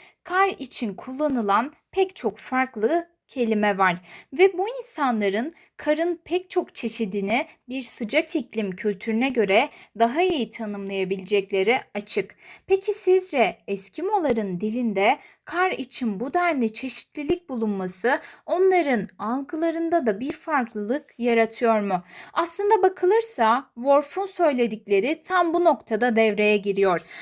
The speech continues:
Worf'a göre bu insanların görsel algıları kesinlikle etkileniyor. Hatta Eskimolar öncelikle farklı kar türleri arasındaki farkı algılayıp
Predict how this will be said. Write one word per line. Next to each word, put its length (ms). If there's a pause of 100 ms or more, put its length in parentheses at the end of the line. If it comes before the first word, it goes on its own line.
(140)
Worf'a 440
göre 480 (260)
bu 100
insanların 880
görsel 500 (120)
algıları 640 (320)
kesinlikle 1040 (180)
etkileniyor. 840 (200)
Hatta 580
Eskimolar 880 (220)
öncelikle 640
farklı 560
kar 340
türleri 460
arasındaki 800
farkı 480
algılayıp 800